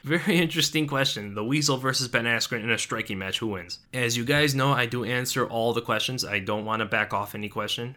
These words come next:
even how ridiculous it can really get. Here's what I will say. Ben Askren isn't really a striker. Yes, he's been striking for, what, ten years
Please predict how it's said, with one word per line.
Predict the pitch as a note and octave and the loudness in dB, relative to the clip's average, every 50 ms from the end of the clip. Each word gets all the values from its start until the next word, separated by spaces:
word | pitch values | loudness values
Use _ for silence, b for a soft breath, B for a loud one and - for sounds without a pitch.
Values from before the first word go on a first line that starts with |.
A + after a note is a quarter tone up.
| - - | -14 -10
even | - A2 A2+ A2 A#2 A2+ | -4 -4 -2 0 0 0
how | A2 A#2+ A2 | 2 2 2
ridiculous | A2 G#2+ G2 G2+ G#2+ G#2+ - - G#2+ G#2 - - | 2 2 2 0 0 -2 0 -2 0 0 0 -2
it | |
can | G2+ - G2+ G2 | -2 -4 -4 -4
really | G#2 G#2 F#3 F3 | -2 -4 -4 -4
get. | - G#2 A2+ B2 - - - | 0 0 0 0 0 -4 -4
Here's | - D#3+ E3 E3 D3 | 0 2 2 2 4
what | D3+ D#3 C#3+ | 2 4 4
I | C#3 | 4
will | C3 A#2+ A#2 G#2 | 4 4 2 0
say. | - - F2+ | 0 -2 -4
Ben | F2 F#2 C#3 D#3+ | -4 -2 -2 0
Askren | E3+ D#3 C#3+ C#3+ - - C#3 G#2+ | 0 2 4 4 2 2 0 -2
isn't | B2 C3 C#3 C3 | -2 -2 -2 -2
really | A#2 A2+ G#2+ G#2+ G#2+ | -2 -2 -2 0 0
a | G2 | 0
striker. | - - G#2+ G2 F#2+ F#2 F2+ | -2 -2 -2 -4 -4 -4 -6
Yes, | G2 B2 C3 B2+ - | -4 -2 0 0 0
he's | C3+ A2 A2 | 0 0 0
been | A#2+ A#2 | -2 -2
striking | - - A#2 A2+ A2+ - A2 | 0 2 0 0 0 -2 -6
for, | - - A2+ | -6 -4 -4
what, | G#2 G2 F#2+ F#2+ | -4 -4 -6 -4
ten | - A2+ A2 A2 | -2 -2 -2 0
years | G#2+ G#2+ A2 A2 A2+ - - - | 0 -2 -2 0 0 0 0 -2